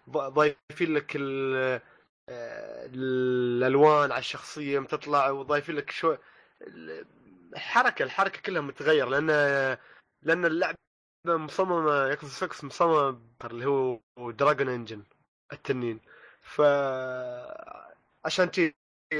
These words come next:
طالع بتحس باختلاف في ياكوزا سكس من كيوامي، لأنها هي ريما-، ريماستر من بلايستيشن تو. فيعني، آه، أفضل، أفضل ما أدري إذا أنت، إذا أنت حبيت ياكوزا س-، زيرو وايد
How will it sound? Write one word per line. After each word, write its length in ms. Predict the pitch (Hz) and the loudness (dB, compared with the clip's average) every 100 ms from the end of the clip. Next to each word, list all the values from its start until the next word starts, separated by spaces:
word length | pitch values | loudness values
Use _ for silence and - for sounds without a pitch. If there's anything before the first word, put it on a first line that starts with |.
| 147 | 2
طالع 360 | 151 135 127 123 123 - - | 4 4 2 -2 -8 -20 -20
بتحس 400 | - - 175 - | -12 -6 -6 -4
باختلاف 920 | 135 - - _ _ - - 147 131 | -8 -8 -18 _ _ -12 -2 0 0
في 160 | - 139 | -2 -4
ياكوزا 240 | 131 113 | -4 -6
سكس 360 | 104 131 - - | -10 -10 -10 -10
من 180 | 120 113 | -8 -6
كيوامي، 480 | - 123 117 104 104 _ _ _ _ | 0 2 2 -2 -12 _ _ _ _
لأنها 260 | 135 135 135 | -2 4 4
هي 80 | 135 | 4
ريما-، 280 | 131 139 131 | 4 2 2
ريماستر 460 | 135 131 123 - | 0 0 -2 -6
من 220 | 120 117 | -4 -4
بلايستيشن 480 | 110 113 - 123 120 | -6 -8 -6 -4 -4
تو. 180 | - 117 - - - _ _ | -4 -6 -8 -20 -20 _ _
فيعني، 440 | - 185 127 117 - - - | 2 4 2 -2 -10 -18 -2
آه، 500 | - 214 214 214 - | 4 4 4 -2 -2
أفضل، 420 | 214 277 311 285 | 0 -2 -2 -4
أفضل 380 | 233 262 247 233 | -2 -2 -2 -2
ما 200 | 226 226 | 0 2
أدري 360 | 180 139 147 - _ _ _ - | 2 0 -6 -10 _ _ _ -12
إذا 180 | 208 190 | 0 2
أنت، 180 | 175 185 | 2 0
إذا 440 | 165 156 175 196 | 0 2 2 2
أنت 180 | 202 - | 2 -2
حبيت 540 | - 127 120 170 143 | -10 -8 -2 0 0
ياكوزا 240 | 147 127 113 | -2 -4 -10
س-، 160 | - | -12
زيرو 600 | 135 117 107 156 131 123 113 | -10 -8 0 2 2 0 0
وايد 420 | 139 143 151 | 2 2 0